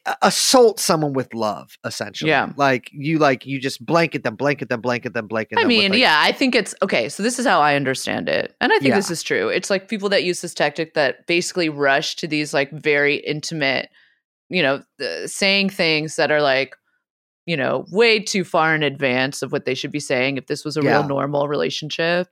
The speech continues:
Speaker 2: like, either saying they, "I love you," or saying, "You're wh-, whatever," blah, blah, blah. And then the, you know, poor girl being like, "But she's the, he's telling me he loves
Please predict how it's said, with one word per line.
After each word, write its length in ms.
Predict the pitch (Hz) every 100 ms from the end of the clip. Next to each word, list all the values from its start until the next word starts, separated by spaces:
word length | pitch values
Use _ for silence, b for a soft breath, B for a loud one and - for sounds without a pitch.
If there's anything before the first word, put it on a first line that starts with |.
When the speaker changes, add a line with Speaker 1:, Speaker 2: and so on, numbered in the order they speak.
| -
Speaker 2:
like, 240 | 139 135
either 140 | 135 135
saying 240 | 156 127
they, 180 | 135 - -
"I 140 | 147
love 260 | 170 240 190
you," 380 | 175 165 151 135
or 100 | 131
saying, 480 | - 127 131 127 -
"You're 120 | 131 -
wh-, 240 | 143 127 -
whatever," 460 | 160 190 175 170 160
blah, 160 | 147
blah, 140 | 143 131
blah. 300 | 139 131 131 B B B -
And 140 | 190
then 260 | 175 165 165
the, 360 | 160 151 143 -
you 100 | 170
know, 120 | 139
poor 260 | 135 175 156
girl 260 | 147 139
being 200 | 139 139 135
like, 220 | 135 -
"But 100 | 392
she's 280 | - 403 -
the, 160 | 466 -
he's 340 | 359 415 -
telling 280 | - 370 427
me 100 | 415
he 120 | 370 349
loves 300 | 359 494